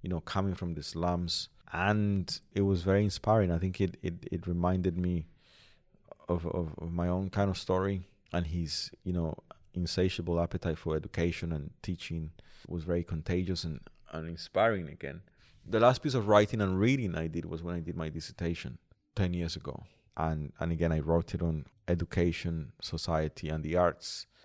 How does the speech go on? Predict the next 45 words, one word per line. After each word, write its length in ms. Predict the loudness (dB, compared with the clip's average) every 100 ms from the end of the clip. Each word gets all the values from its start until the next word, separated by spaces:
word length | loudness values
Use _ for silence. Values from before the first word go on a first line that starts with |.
| -6
I've 180 | -6 4
published 480 | 4 6 2 0
it 180 | -2 -4 -10 _
for 260 | _ -2 0
this 440 | 2 0 -4 -8 -4
exhibition, 600 | -4 0 0 0 -2 -8
so 120 | -4
it's 100 | -2
gonna 160 | 0 -2
be 100 | -2
part 300 | -2 -4 -4
of 120 | -8
this 120 | -8
show 260 | -4 -2 -2
here 200 | -2 -4
at 120 | -2
Cardinal 340 | -2 -2 -2 -4
Paul, 280 | 2 2 2 -6 -20 -20 -6
because 240 | 0 2
in 100 | 4
a 40 |
way, 300 | 6 8 6 4
after 220 | 0 0
ten 180 | 2 4
years, 280 | 4 2 0
it's 100 | -2
a 40 |
little 180 | -2 -2
bit 120 | -2
of 80 | 0
recollection. 680 | 4 6 8 8 6 0 -6 -10 -20 -20 -20 -4
And 140 | 0 0
to 100 | -2
do 220 | 0 2
the 80 | 2
show 500 | 2 6 8 6 2
in 120 | -4
a 40 | -4
school, 520 | -6 2 4 6 4 -2 -10 -4
it, 160 | -2 -2
it 220 | -4 -6
kind 200 | -2 0
of 80 | 2
makes 200 | 0 0
sense 380 | -2 -2 -4 -10